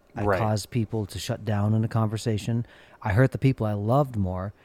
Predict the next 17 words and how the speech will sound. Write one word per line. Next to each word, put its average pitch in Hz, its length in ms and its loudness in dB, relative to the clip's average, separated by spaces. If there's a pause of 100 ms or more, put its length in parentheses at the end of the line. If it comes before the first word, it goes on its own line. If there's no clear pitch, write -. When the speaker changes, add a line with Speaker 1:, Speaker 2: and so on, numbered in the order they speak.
(220)
Speaker 1:
And 131 120 4
it 156 60 0
really 190 420 4
more 123 260 6
had 127 140 2
to 107 60 -6 (160)
do 117 100 6
with, 107 440 -2 (120)
um, 87 460 -4 (320)
you 117 80 0
know, 101 120 -2
me 147 580 2
not 127 280 -2
valuing 117 500 0
the 104 100 0
relationship 101 720 -4
or 101 160 -6